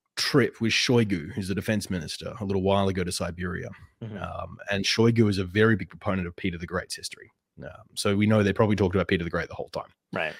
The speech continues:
Speaker 1: Effectively, Putin has been starting to tell people he doesn't wanna be a page in history. He wants to be a chapter in history.
Speaker 2: That
Speaker 1: You know,
Speaker 2: is,
Speaker 1: he wants
Speaker 2: yeah.
Speaker 1: to be on the same, the same kind of level as your, your Peter the Greats, your Catherine the Greats, your,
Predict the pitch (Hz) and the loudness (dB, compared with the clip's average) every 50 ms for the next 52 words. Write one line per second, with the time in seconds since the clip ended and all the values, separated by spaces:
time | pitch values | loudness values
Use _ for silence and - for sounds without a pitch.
0 | - - - - - _ _ _ _ _ _ _ _ - 117 - - 165 175 180 | -18 -20 -20 -20 -20 _ _ _ _ _ _ _ _ -2 0 4 8 8 8 10
1 | - 170 139 127 123 117 107 - - _ _ - - - 165 190 - 175 143 120 | 10 8 10 10 8 8 6 4 -2 _ _ 4 10 10 10 10 10 6 6 6
2 | 123 120 - - 120 113 113 92 - 101 110 107 101 113 101 101 101 101 127 156 | 6 2 4 4 4 4 4 2 2 2 2 2 2 2 2 2 4 4 4 4
3 | 143 123 117 107 107 104 92 - - - 104 104 95 95 92 92 98 92 - 92 | 6 4 2 2 2 0 0 0 2 4 4 4 4 2 0 0 -2 -2 -2 -2
4 | 92 - 98 90 104 110 110 - - 104 95 90 85 95 - - - - - - | 0 0 2 2 4 2 2 2 -2 -2 -2 -2 -4 -4 -4 -2 -2 -2 -2 -4
5 | 92 - - - 95 90 85 76 71 - 85 - - - - - - - _ _ | -6 -6 -6 -2 0 0 0 -2 -4 -8 -8 -10 -10 -12 -14 -18 -18 -20 _ _
6 | - 98 95 98 98 95 101 107 117 123 - - 117 107 104 - 123 113 113 110 | -2 0 2 2 2 4 4 4 4 4 4 4 4 4 4 4 4 4 6 4
7 | 110 - - - - _ - - 120 - 170 143 131 143 135 123 120 120 120 110 | 2 0 -4 -20 -20 _ -6 0 6 6 8 8 8 6 6 6 6 6 6 4
8 | 117 110 107 98 92 107 107 104 101 85 104 101 98 92 - - 135 123 110 110 | 4 2 2 0 0 0 0 0 0 0 0 -2 -2 0 2 2 4 4 4 2
9 | 101 110 107 104 101 95 - - 92 - 104 107 - - 107 92 95 87 95 92 | 2 4 4 4 4 2 0 -2 2 4 4 4 2 0 -2 -2 -2 0 0 0
10 | 90 90 85 - - 95 85 | 0 0 -2 -6 -6 -6 -6